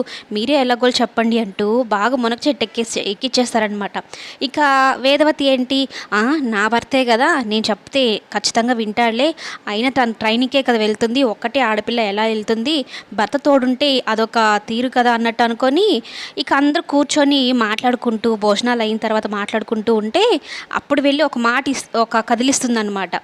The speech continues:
వేదవతి. "ఏమండి, రేపు నర్మదాకి ట్రైనింగ్ ఉంది కదా, ఒక్కటే ఆడపిల్ల ఎలా వెళ్తుంది, సాగర్ని కూడా పంపిస్తే బాగుంటుంది" అన్నట్టు చెప్తుందన్నమాట. అయితే "అసలు ఉద్యోగం కదా, అయినా మీ మామయ్య గారు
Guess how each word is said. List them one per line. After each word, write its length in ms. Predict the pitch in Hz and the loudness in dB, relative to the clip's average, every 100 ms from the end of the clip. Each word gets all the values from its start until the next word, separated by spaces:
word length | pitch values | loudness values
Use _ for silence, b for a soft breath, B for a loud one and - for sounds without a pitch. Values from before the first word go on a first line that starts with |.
| - - 208 | -10 -20 -2
వేదవతి. 480 | 214 226 226 - 185 B B - | 0 2 0 -2 -10 B B -4
"ఏమండి, 380 | 226 233 240 392 359 233 B B | 0 0 2 2 0 -2 B B
రేపు 260 | - 220 - 214 | -4 -4 -2 -2
నర్మదాకి 480 | 208 190 233 294 | 0 -2 0 -2
ట్రైనింగ్ 400 | 262 240 240 262 | 0 0 2 2
ఉంది 140 | 240 226 | 2 0
కదా, 200 | 226 220 208 | 0 0 0
ఒక్కటే 320 | 196 - 208 | -4 -6 -2
ఆడపిల్ల 460 | 262 220 226 220 214 214 | 0 2 0 -2 0 0
ఎలా 220 | 220 247 285 | 0 2 2
వెళ్తుంది, 500 | 277 254 269 254 254 240 B | 2 2 0 0 0 -2 B
సాగర్ని 380 | - 226 233 254 | -2 0 0 0
కూడా 160 | 247 262 | 0 0
పంపిస్తే 480 | 254 233 240 - 269 220 | 0 -2 -4 -2 -2 0
బాగుంటుంది" 680 | 214 214 226 226 220 226 254 | 0 0 0 0 -2 -2 0
అన్నట్టు 380 | 214 220 214 285 294 226 | 0 -2 -2 2 4 2
చెప్తుందన్నమాట. 680 | - 208 220 208 190 185 180 156 B B B - | 0 -4 -4 -4 -8 -10 -12 -16 B B B -4
అయితే 240 | 226 240 269 | -4 2 2
"అసలు 260 | 240 247 240 254 240 | 2 0 0 2 2
ఉద్యోగం 420 | 214 190 254 302 | -2 0 0 0
కదా, 260 | 294 262 247 | 0 0 2
అయినా 240 | 247 214 240 | 2 0 2
మీ 120 | 254 | 0
మామయ్య 340 | 226 190 220 | 0 -2 -2
గారు 180 | 254 254 | 0 0